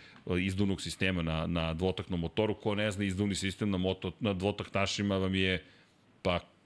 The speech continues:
ako vam otpadne izduvni sistem, ne morate ni da se trkate, <laughs> ne morate ni da vozite. Dakle,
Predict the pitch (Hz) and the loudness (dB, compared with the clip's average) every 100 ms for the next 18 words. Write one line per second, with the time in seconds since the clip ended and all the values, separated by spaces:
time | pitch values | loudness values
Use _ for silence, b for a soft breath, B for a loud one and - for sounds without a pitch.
0 | _ 80 82 - 92 92 107 - 139 120 | _ -6 -4 0 0 2 2 2 0 2
1 | 107 101 107 110 90 107 101 - 113 98 | 0 0 0 0 0 -2 -4 0 0 0
2 | - B B B B B _ _ - 117 | -2 B B B B B _ _ -2 2
3 | 113 104 - 92 87 85 90 - - 90 | 2 0 -2 -2 -2 -4 -6 -6 -4 0
4 | 92 123 135 139 139 147 131 123 120 110 | 2 2 2 0 0 0 0 0 2 2
5 | 101 92 78 - 80 85 95 | 2 0 -4 -6 -4 0 -2